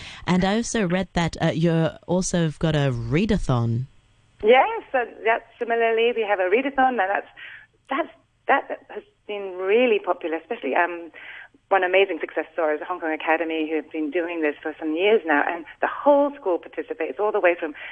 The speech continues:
Speaker 2: kindergarten all the way through to, um, the upper primary, and I think even some secondary school students, and they all, um, I think they have, uh, you can do it any way you like, but whether it's a whole month of reading or a whole week of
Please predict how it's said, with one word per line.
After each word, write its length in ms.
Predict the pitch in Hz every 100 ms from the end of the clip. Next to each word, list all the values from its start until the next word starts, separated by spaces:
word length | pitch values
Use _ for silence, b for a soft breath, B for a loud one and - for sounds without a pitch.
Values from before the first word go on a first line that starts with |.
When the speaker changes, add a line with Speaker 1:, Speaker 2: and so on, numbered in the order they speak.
| B
Speaker 2:
kindergarten 480 | - 226 208 196 185
all 140 | 190 190
the 80 |
way 160 | 170 160 160
through 240 | 160 156 156 -
to, 280 | 147 143 135
um, 320 | - 139 143 139 B B B -
the 60 | -
upper 160 | -
primary, 640 | 160 165 160 156 147 147 151
and 100 | -
I 40 | -
think 180 | 285
even 160 | 247 175
some 140 | 165 151
secondary 440 | 190 190 180 175
school 220 | - 160 -
students, 360 | 165 160 165 B B B B -
and 460 | 185 185 185 180 -
they 200 | 202 -
all, 480 | 233 240 240 233 -
um, 340 | 185 185 185 -
I 80 | 196
think 220 | 269 269
they 100 | 240
have, 300 | 226 214 208 - -
uh, 260 | - 175 165 -
you 440 | 214 - 294 285 285
can 100 | 277
do 80 |
it 100 | 294 226
any 200 | 214 185
way 180 | 175
you 140 | 170 170
like, 320 | 226 220 214
but 180 | 185 - B B 196
whether 160 | 202
it's 120 | 196
a 60 | 190
whole 180 | 180 180
month 380 | 185 208 - 185
of 60 | -
reading 460 | 196 185 180 180 B B B -
or 220 | 160 151
a 80 | 147
whole 220 | 151 151
week 240 | 220 -
of 80 | 196